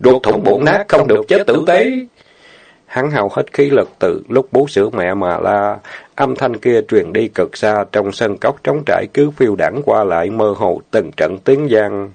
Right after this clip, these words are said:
"Ngươi điên rồi!" Ninh tiên tử vội vã che miệng hắn,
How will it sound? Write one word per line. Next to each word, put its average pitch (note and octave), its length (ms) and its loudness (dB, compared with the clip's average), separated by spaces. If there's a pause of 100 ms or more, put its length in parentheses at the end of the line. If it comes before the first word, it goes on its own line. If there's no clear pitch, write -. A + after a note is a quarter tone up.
(800)
"Ngươi F#3+ 280 4
điên D3+ 260 4
rồi!" G#2+ 400 2 (640)
Ninh A#2 220 0
tiên G#2 220 0
tử F#2 180 0
vội G2 280 0
vã F#2 240 2
che A2+ 160 2
miệng F#2 300 -2
hắn, C#3+ 340 -4